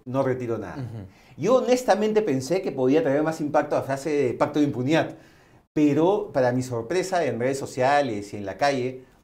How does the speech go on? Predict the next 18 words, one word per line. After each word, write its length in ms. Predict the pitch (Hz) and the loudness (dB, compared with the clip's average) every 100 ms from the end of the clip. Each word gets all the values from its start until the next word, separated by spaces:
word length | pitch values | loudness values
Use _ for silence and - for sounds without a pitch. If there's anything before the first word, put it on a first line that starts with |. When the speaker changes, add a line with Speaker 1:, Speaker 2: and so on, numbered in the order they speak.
| - | -6
Speaker 1:
todavía 320 | 110 107 127 | -2 0 0
hay 80 | 127 | 0
gente 300 | 131 127 123 | -2 -6 -6
que 140 | 120 107 | -8 -8
me, 400 | 101 95 90 85 | -8 -10 -12 -12
que 80 | 92 | -14
me 60 | |
dice, 160 | 98 127 | -14 -10
"No 100 | 170 | -8
retiro 300 | 214 214 226 | -8 -4 -2
nada", 280 | 220 208 160 | 2 4 4
ya 140 | 156 | 4
como, 160 | 170 160 | 0 -2
Speaker 2:
Ujú. 80 | 123 | -2
Speaker 1:
como 160 | 131 | -4
saludo, 520 | 131 - 202 165 127 127 | -4 0 4 6 4 0
¿no? 140 | 139 | -4
Speaker 2:
Ujú. 100 | 160 | -8